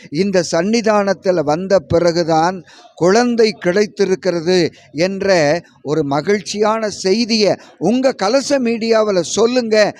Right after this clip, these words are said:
அப்படின்னு அந்த தலைமை ஆசிரியை சுசீலா அவர்கள் சொல்லுகிறார்கள் என்று சொன்னால், எந்த நம்பிக்கையின் அடிப்படையில் அவர்கள்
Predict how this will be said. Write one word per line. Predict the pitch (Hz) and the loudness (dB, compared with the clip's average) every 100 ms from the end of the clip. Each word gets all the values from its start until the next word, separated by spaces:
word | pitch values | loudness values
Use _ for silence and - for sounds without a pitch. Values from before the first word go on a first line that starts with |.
| - - | -14 -4
அப்படின்னு | 170 185 220 214 | -4 -2 -2 0
அந்த | 202 170 | -2 -2
தலைமை | 160 175 202 220 220 | -4 -2 -2 -2 -2
ஆசிரியை | 185 180 - 175 175 180 143 - _ - | -2 -4 -4 -4 0 0 -2 -12 _ -6
சுசீலா | 185 196 269 269 | -4 -2 -2 0
அவர்கள் | 226 196 185 165 151 - | 0 -2 -4 -6 -10 -6
சொல்லுகிறார்கள் | 180 226 202 196 175 160 151 | -4 0 0 0 -2 -4 -10
என்று | 143 | -10
சொன்னால், | 139 151 160 165 135 139 - - - | -8 -8 -4 -4 -4 -6 -12 -20 -8
எந்த | 139 196 220 214 | -2 -2 0 -2
நம்பிக்கையின் | 170 180 220 233 - 220 208 | 0 -2 -4 -6 -4 -4 -2
அடிப்படையில் | 185 175 220 208 196 196 | -2 -2 -4 -4 -2 0
அவர்கள் | 185 175 185 | -2 -2 -4